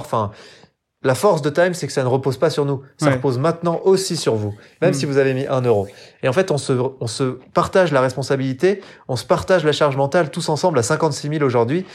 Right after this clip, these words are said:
Speaker 1: Et c'est pour ça qu'on y arrive, c'est parce que, parce que tout le monde porte un petit poids.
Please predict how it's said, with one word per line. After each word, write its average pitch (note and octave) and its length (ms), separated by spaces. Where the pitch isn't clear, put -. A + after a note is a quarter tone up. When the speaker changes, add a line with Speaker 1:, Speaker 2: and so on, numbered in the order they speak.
Speaker 1:
Et D3 40
c'est B2 120
pour C3+ 100
ça A3+ 120
qu'on F3 180
y E3 40
arrive, E3 240
c'est C3 120
parce A#2 200
que, A#2+ 220
parce C#3 200
que - 80
tout F#3 200
le G#3 60
monde G#3 460
porte - 320
un D#3+ 100
petit D3+ 200
poids. F3+ 340